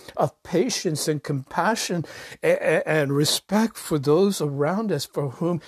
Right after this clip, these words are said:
he has died and those he has saved, even though they are not as mature as, as maybe we would like them to be.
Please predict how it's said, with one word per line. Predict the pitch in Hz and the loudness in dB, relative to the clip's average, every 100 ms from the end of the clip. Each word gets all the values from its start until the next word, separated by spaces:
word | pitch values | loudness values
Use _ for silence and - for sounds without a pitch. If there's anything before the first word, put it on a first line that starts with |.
| - | -12
he | - 185 226 | -2 0 2
has | 185 156 107 | 2 0 -2
died | 135 139 165 165 - - - | -4 -2 0 -2 -6 -18 -6
and | 147 135 | -4 2
those | 147 165 160 | 4 6 4
he | - 175 | -2 -2
has | 139 143 139 | -2 -2 0
saved, | - 170 160 151 - - - | -2 0 0 -2 -6 -18 -10
even | 190 233 247 | -4 -2 -2
though | 254 220 | 0 0
they | 202 190 | 2 2
are | 180 | 0
not | 165 180 170 | -2 0 0
as | 139 | -2
mature | 131 123 - - 247 349 233 143 - - - | -4 -8 -8 -8 -6 -2 -2 -2 -8 -18 -2
as, | 151 147 | 2 2
as | 208 156 143 | 2 0 0
maybe | 147 143 139 | 2 2 2
we | 131 143 139 | -2 0 0
would | 131 135 | -2 -4
like | 143 143 139 | 0 -2 -2
them | 139 | -10
to | 123 | -8
be. | 127 117 123 | -8 -4 -4